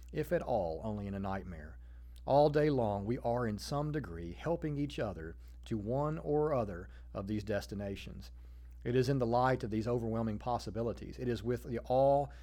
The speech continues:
and circumspec-, circumspection proper to them, that we should conduct all our dealings with one another, all friendships, all loves, all play, all politics.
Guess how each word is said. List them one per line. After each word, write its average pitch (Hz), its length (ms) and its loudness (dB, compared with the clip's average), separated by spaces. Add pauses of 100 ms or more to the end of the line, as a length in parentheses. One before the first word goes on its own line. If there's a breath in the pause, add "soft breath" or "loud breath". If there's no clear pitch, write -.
(160 loud breath)
and 104 100 -6
circumspec-, 151 680 -2
circumspection 113 800 -4
proper 143 400 -2
to 101 100 -8
them, 87 400 -8
that 107 120 -6
we 123 100 0
should 160 260 -4
conduct 123 400 -2 (100)
all 143 260 6
our 143 200 2
dealings 131 480 -2
with 101 140 -10
one 98 140 -4
another, 87 320 -8
all 175 180 2
friendships, 156 540 -4
all 156 260 2
loves, 139 320 -4
all 139 180 2
play, 143 340 -2
all 131 200 2
politics. 143 640 -4